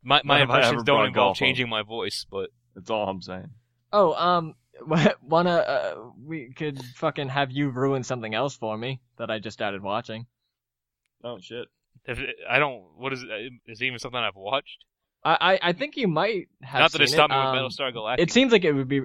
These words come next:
Speaker 3: up your, up your alley.
Speaker 1: I don't watch a lot of stuff, though, so.
Speaker 3: Well, it's
Speaker 1: Why not?
Speaker 3: old.
Speaker 1: What?
Speaker 3: Uh, it's Firefly. Have you ever seen Firefly?
Speaker 1: Yes.
Speaker 3: Yeah, I figured you would've.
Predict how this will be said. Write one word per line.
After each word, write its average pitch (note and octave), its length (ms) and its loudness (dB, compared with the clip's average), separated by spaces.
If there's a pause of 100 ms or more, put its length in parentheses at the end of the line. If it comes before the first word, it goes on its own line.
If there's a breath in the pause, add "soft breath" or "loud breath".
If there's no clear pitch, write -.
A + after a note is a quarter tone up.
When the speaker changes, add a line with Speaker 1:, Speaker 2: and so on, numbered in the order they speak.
(160)
Speaker 3:
up A#2 140 -4
your, G#2+ 280 -2 (100)
up A#2+ 160 -16
your A2 140 -4
alley. G2+ 300 0
Speaker 1:
I F3 80 4
don't A#3+ 160 -6
watch A3+ 180 -4
a F#3 60 -4
lot A#2+ 140 -8
of A2 40 -18
stuff, - 320 -16
though, F#2+ 160 -16 (220)
so. A2 320 -14 (360)
Speaker 3:
Well, G3+ 140 8
it's F#3 80 2
Speaker 1:
Why E3+ 60 -4
not? D#3 80 2
Speaker 3:
old. A2+ 240 0 (2500)
Speaker 1:
What? C#3+ 200 -6 (540)
Speaker 3:
Uh, G#2 100 -8
it's C3 160 -4
Firefly. A2 600 4
Have G#2+ 160 -10
you B2 60 2
ever A#2 100 -2
seen A#2+ 200 -4
Firefly? C#3+ 420 0 (800)
Speaker 1:
Yes. - 400 -12 (480)
Speaker 3:
Yeah, B2 180 2
I G#2+ 40 2
figured A2+ 280 -2
you G2+ 120 -6
would've. F2+ 200 -12